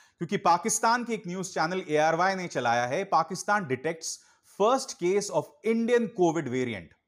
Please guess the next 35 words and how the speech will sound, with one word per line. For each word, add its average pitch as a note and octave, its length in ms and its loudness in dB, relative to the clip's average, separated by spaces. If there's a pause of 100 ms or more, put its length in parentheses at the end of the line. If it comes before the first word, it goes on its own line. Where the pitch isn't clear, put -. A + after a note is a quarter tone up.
(400)
उसी A#3+ 240 -2
तरह F3+ 260 2
से G3 160 0
पाकिस्तान F3 580 0
के E3 140 -2
एक G2 160 -8
दूसरे F3 360 -2
अखबार C#3+ 380 0
का C#3 140 -2
हवाला A#2+ 340 0
देते A2 240 -8
हुए C3 160 -4
इन्होंने A#2+ 300 -8 (400)
चलाया C3 340 2
है, G3+ 340 -4 (280)
"पाकिस्तान B3 580 2
रिपोर्ट्स F3+ 560 2
फर्स्ट - 680 0
कन्फर्म्ड A3 640 0
केस F#3+ 380 2
ऑफ G3+ 260 0
इंडियन A3 380 2
कोरोना F3 640 2 (220)
वायरस C#3 420 2
वेरिएंट।" B2+ 420 -2
क्यों? C4 280 0 (500)
संबित B3 340 0
पात्रा B3 280 4
पाकिस्तान G3+ 500 2
का G3 80 0
मुद्दा D#3+ 260 2
क्यों C#3+ 180 -4
उठा F#2+ 200 -10
रहे D#2 120 -16
हैं? - 120 -20